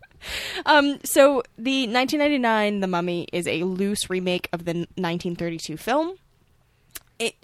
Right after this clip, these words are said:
archaeology goes through phases, very much like vampires, right? Like, <laughs> there's, you know, like, monsters, right, come back. Um, and this was big in the nineties to early two thousands. Um, it was directed by Stephen Sommers.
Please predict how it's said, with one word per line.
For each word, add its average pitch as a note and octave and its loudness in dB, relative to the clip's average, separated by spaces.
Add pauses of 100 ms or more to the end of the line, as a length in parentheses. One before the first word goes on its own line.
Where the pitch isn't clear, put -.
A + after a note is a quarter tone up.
archaeology G#3 0
goes F#3 -2
through F3+ -6
phases, D3 -6
very A3 2
much A#3 -2
like F3+ -6
vampires, C3+ -6
right? C#3+ 0
Like, E3+ 0
<laughs> - -8
there's, A#3 6 (420)
you E4+ 10
know, D4 10
like, A#3 8 (460)
monsters, G#3 4
right, F3+ 0
come F#3 -6
back. G3 0
Um, F3+ -2 (180)
and A3 6
this G#3 8
was G3+ 0
big F#3 0
in F3+ -2
the F3+ -2
nineties D#3+ -2
to - -6
early E3 -2
two C#3+ -6
thousands. - -10 (540)
Um, G3 2 (100)
it B3 2
was A#3+ 2
directed A#3+ 2
by G3+ 4
Stephen E3 -4
Sommers. D#4+ 4